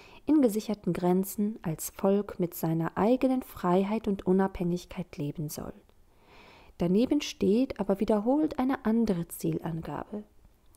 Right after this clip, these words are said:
Der ursprüngliche Befehl Gottes an den Pharao lautet: „Gib mein Volk frei. Sie sollen mir in der Wüste dienen.“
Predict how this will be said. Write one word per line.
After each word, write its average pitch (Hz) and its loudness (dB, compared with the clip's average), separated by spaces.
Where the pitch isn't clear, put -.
Der 190 -4
ursprüngliche 269 2
Befehl 208 4
Gottes 226 -2
an 165 -2
den 165 -4
Pharao 202 0
lautet: 202 0
„Gib 220 -6
mein 247 -2
Volk 220 0
frei. - -14
Sie 190 4
sollen 254 2
mir 214 0
in 165 -4
der 196 0
Wüste 240 0
dienen.“ 160 -10